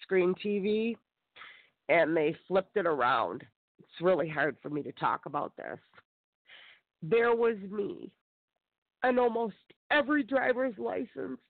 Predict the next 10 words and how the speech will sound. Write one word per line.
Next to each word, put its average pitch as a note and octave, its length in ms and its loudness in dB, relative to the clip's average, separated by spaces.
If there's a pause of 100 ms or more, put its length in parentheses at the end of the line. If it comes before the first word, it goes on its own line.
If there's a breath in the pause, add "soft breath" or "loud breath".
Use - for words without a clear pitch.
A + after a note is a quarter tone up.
(200)
in C4+ 180 0
the C#4+ 60 2
United - 540 -2 (180)
States A3+ 340 2 (240)
and B3 140 -2
passports. - 840 -6 (840)
That's A#3 480 2
how G#3 180 -2
much G3+ 280 -4
identity F#3 640 -2